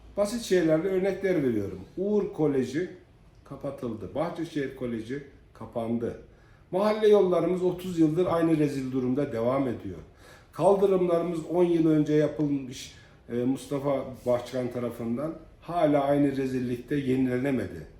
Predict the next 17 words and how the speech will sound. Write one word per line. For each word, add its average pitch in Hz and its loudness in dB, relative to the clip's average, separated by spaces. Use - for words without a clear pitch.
Otopark 180 2
sorunu 156 4
Gümüşhane'de 143 0
hala 135 2
büyük 120 -2
sorun. 90 -8
Trafik 165 -2
hala 127 0
büyük 120 -2
sorun. 101 -6
Bakın 185 0
çağrı 165 2
merkezimiz 160 -2
vardı, 135 0
beş 139 -6
yüz 131 -10
insanımızın 123 -6